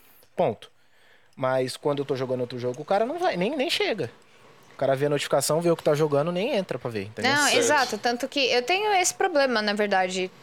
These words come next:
Speaker 2: é, de, tipo, eu fiquei muito reconhecida na,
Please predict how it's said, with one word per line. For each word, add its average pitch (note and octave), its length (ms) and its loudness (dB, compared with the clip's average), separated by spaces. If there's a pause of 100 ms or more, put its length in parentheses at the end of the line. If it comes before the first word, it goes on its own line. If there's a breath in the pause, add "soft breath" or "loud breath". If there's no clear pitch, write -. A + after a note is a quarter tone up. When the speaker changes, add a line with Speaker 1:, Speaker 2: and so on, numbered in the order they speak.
Speaker 2:
é, F#3+ 440 2
de, G3 180 -2
tipo, G3 580 0 (680 loud breath)
eu A#3 440 4
fiquei B3+ 380 0
muito C#4+ 480 4
reconhecida C4+ 1000 2
na, A3+ 180 2